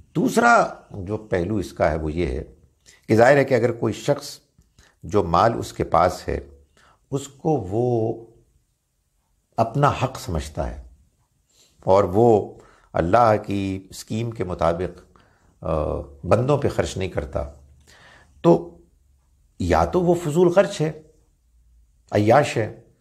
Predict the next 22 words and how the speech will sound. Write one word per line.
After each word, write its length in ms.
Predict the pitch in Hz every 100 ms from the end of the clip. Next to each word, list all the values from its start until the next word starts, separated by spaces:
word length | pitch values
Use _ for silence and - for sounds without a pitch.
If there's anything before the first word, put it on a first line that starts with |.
| _ _ -
तो 40 |
वो 60 | 82
फजूल 300 | - 104 95
खर्ची 300 | 127 - -
करेगा 360 | 160 104 85
और 60 | 85
उसकी 200 | 76 120
कंडेमनेशन 580 | 107 98 107 117 123 151
आ 100 | 160
गई। 200 | 143 139 - _ _ _ _ _ _ _ -
लेकिन 460 | 127 143 208 233 - - _ _ _ _
एक 180 | 110 113
इम्कान 340 | 127 95 104
ये 100 | 95
भी 160 | 98 117
है 80 | 131
कि 120 | 127
वो 140 | 104 98
फजूल 300 | - 98 135
खर्च 260 | - 90 -
नहीं 200 | 78 90
है, 120 | 151